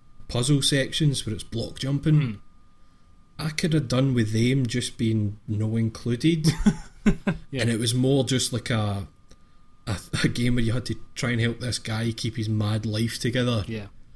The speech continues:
Speaker 1: As this succubus is shagging him and he's no remembering it, and he's
Speaker 2: <laughs>
Speaker 1: trying to keep his girlfriend interested and keep that a secret and talk to his pals in the bar, and at night he has these nightmares. And I, I would have preferred a kinda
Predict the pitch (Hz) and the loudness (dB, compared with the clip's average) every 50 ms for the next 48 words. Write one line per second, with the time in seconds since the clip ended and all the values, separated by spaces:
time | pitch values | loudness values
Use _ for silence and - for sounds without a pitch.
0 | - - - - - - - - 104 98 104 110 107 - - - - 123 120 - | -20 -20 -20 -20 -20 -14 -8 -6 -4 -2 0 0 0 2 2 2 2 0 -2 -4
1 | - - 127 117 123 113 - - - 107 95 101 - - - - - - - - | -4 -2 0 0 0 0 0 0 -2 -2 -2 -2 -6 -8 -10 -8 -4 -2 -2 0
2 | - 104 104 107 101 123 117 120 113 110 107 104 104 98 107 110 113 110 110 107 | 0 0 0 0 0 0 2 2 2 2 2 0 0 0 0 0 0 2 2 2
3 | 107 104 110 113 110 113 117 113 113 113 - - 113 110 101 104 - - - - | 2 2 2 2 2 2 2 2 2 2 2 0 0 0 -2 -2 -2 0 0 0
4 | - - - - - - - - - - - 120 117 117 117 117 110 - - - | 0 0 -2 -2 -4 -4 -4 -4 -6 -2 0 0 0 2 0 0 -2 -2 -6 -10
5 | - - - - 120 110 - 120 104 - - - 113 120 120 107 - - 120 117 | -10 -10 -4 -2 -2 -2 0 -2 -2 -2 -2 -2 -2 0 -2 -2 0 0 2 2
6 | 113 117 117 117 113 - 123 113 110 104 - - 123 104 107 104 101 - - - | 4 2 2 0 0 0 0 0 0 0 -2 -4 -4 -4 -4 -6 -6 -6 -8 -8
7 | - - 110 101 92 - - - 113 107 - - 117 107 107 113 107 - - - | -8 -6 -8 -6 -4 -2 -2 -2 -2 -4 -4 -6 -6 -4 -4 -6 -6 -6 -12 -16
8 | - - - - - - - 120 - - - 120 117 104 104 - - 107 104 104 | -20 -20 -20 -12 -4 -2 -2 -2 -2 -2 -2 0 0 0 -2 -4 -4 -4 -2 -2
9 | 110 113 117 107 110 107 104 104 104 104 101 104 107 110 113 110 110 104 101 - | 0 0 0 0 2 2 0 0 -2 -4 -6 -4 -4 -4 -2 -2 -2 -2 -2 -4
10 | - 113 107 101 110 110 - - 107 123 110 107 117 113 107 113 110 110 - - | -4 -2 -2 0 0 0 0 0 0 0 0 0 0 0 0 0 -2 -2 -2 -2
11 | 123 117 113 117 - 76 - - - - - - - - - - 156 160 160 156 | -4 -4 -4 -4 -6 -8 -12 -14 -16 -14 -12 -12 -10 -8 0 2 2 2 2 0
12 | 165 151 - 156 143 135 - 123 - - 123 113 107 104 98 | -2 -2 2 2 2 2 0 -2 -2 0 0 2 2 0 -2